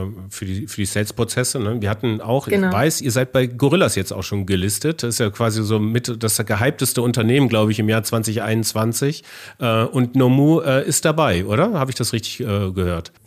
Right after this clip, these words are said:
Speaker 2: Genau, Nomu ist jetzt, äh, ganz neu bei Gorillas in Köln dabei und, äh, wir versuchen da jetzt eine super Performance auf die Beine zu stellen, sodass wir auch, ähm, dann schnell in die anderen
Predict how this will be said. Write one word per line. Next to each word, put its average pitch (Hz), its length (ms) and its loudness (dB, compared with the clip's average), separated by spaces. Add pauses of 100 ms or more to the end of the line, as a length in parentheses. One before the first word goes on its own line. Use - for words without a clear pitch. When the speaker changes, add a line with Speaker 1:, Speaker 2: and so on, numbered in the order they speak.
Speaker 2:
Genau, 233 340 0
Nomu 233 380 2
ist 247 180 0
jetzt, 233 380 0
äh, 214 320 2
ganz 233 420 0
neu 226 260 4
bei 214 180 0
Gorillas 214 420 0
in 214 80 0
Köln 226 280 2
dabei 214 560 0
und, 202 420 2
äh, 196 260 4
wir 185 100 0
versuchen 214 380 2
da 202 100 2
jetzt 190 160 2
eine 190 300 2
super 214 280 0
Performance 214 640 0
auf 196 140 0
die 226 80 0
Beine 190 300 2
zu 196 100 -4
stellen, 196 480 2 (380)
sodass 202 400 2
wir 202 180 2
auch, 190 460 0
ähm, 185 360 0
dann 185 200 2
schnell 202 360 2
in 190 200 2
die 190 120 2
anderen 180 540 0